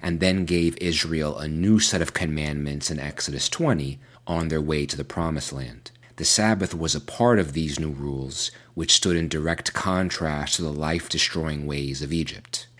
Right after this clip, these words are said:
God even prefaces the commandments that he gave to Israel by saying, "I am the Lord your God who brought you out of the land of Egypt, out of the house of slavery." In other words, God was basically telling his people, "Hey, I am the one who set you free,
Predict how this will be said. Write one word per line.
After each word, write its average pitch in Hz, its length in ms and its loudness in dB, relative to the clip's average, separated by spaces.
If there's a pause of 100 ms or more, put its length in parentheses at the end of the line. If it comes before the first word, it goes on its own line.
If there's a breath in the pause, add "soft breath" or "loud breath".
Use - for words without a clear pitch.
(160 soft breath)
God 95 340 4
even 85 280 0
prefaces 123 640 2
the 80 100 -2
commandments 73 720 0
that 78 160 -4
he - 180 -6
gave 87 400 4
to - 160 -4
Israel 82 340 0
by 71 200 -4
saying, 71 500 -2 (300 loud breath)
"I 87 160 4
am 95 120 4
the 85 80 2
Lord 80 360 2
your 80 180 0
God 76 380 -2
who - 240 -2
brought 82 400 -2
you 87 240 0
out 101 240 4
of 90 80 0
the 82 80 0
land 78 260 -2
of 69 140 -4
Egypt, 67 480 -6 (100)
out 92 160 4
of 78 140 0
the 76 60 0
house 73 340 -2
of 65 80 -6
slavery." 69 500 -4 (140)
In 87 120 0
other 95 200 6
words, 69 540 0 (100)
God 80 260 4
was 87 220 4
basically 80 500 2
telling 82 360 2
his 76 120 2
people, 71 520 -2 (100)
"Hey, 73 380 2 (380 soft breath)
I 98 140 4
am 123 120 8
the 123 60 10
one 101 220 6
who 87 120 0
set - 300 2
you 92 60 4
free, 65 420 0